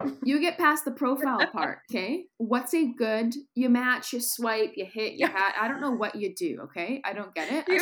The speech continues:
Speaker 2: know
Speaker 1: still
Speaker 2: what I
Speaker 1: don't
Speaker 2: do.
Speaker 1: get it. I know what you do, but the people don't know what you do. But
Speaker 2: <laughs>
Speaker 1: what is, I, I'm trying to make you see the other side. What's a good first message for you?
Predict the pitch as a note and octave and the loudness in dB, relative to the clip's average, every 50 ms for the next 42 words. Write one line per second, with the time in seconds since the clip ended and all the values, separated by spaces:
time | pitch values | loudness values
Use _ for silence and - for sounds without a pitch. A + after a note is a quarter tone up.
0 | E4 D#4 D#4 D#4+ C#4 C#4 C4 A#3+ A3 G#3 G#3+ G#3 G#3+ F#3+ E3 E3+ D#3+ - - - | 4 4 6 6 6 6 4 4 4 2 2 0 -2 -2 -4 -4 -4 -8 -12 -14
1 | _ _ _ _ _ _ _ _ _ _ - - - - - G#3+ G#3+ A3+ C4 D#4+ | _ _ _ _ _ _ _ _ _ _ -20 -16 -12 -8 -4 -2 0 2 2 2
2 | D4+ D#4 E4 E4 C#4 A3 E3 F#3+ G3 F#3 F#3 F3 F3 E3 F3+ F#3+ - - - - | 4 4 2 2 2 0 -2 -4 -6 -6 -2 -2 -2 -2 -2 -6 -8 -10 -6 -2
3 | - C4 B3+ B3 B3 A#3 B3 F3 D#3+ F#3 F#3 F3 E3+ - - - G3 F#3 - F3 | -2 -2 -2 -2 -4 -6 -6 -6 -8 -8 -8 -8 -8 -10 -10 -10 -10 -10 -8 -8
4 | D3 - - _ - E4 - D4+ D4 - - - C#4 - - - - - _ - | -8 -8 -4 _ 0 4 6 6 6 6 4 0 -6 -8 -10 -16 -20 -18 _ -4
5 | A3 B3 C#4 D#4+ E4+ F4 F#4+ G4 F#4+ - - _ - C4 C#4 C#4 - - B3 C4+ | 0 2 2 2 2 0 0 -2 -4 -6 -8 _ -4 -4 -4 -4 -4 -2 0 2
6 | D#4+ G#4 A4 A4 - G4+ F#4 F#4+ F4+ F4+ D4 C4+ C4+ B3+ B3 - - B3+ B3+ B3+ | 2 2 0 -2 -2 -2 -2 -2 -2 0 0 0 0 -2 -2 -4 -4 -4 -2 -2
7 | B3 B3 - - - - - - C4+ C4 A#3+ A#3+ A#3 A#3+ B3 - - G#3+ F#3+ G#3 | -4 -6 -6 -6 -6 -4 -4 -2 -2 -2 -4 -4 -6 -8 -10 -8 -8 -8 -8 -8
8 | A3 - - D#4+ D4 A#3 - A3+ B3+ C4 F#4 E4+ B3 - C#4 B3+ B3+ - - B3 | -8 -8 -4 -4 -4 -4 -4 -4 -4 -2 -2 -2 -2 0 -2 -2 -2 -2 -4 -6
9 | B3 - - A3+ G#3+ A#3+ - - - - - - _ - A#3 A3 A3+ - | -6 -4 -6 -6 -6 -6 -8 -12 -14 -16 -16 -14 _ -8 -8 -6 -8 -8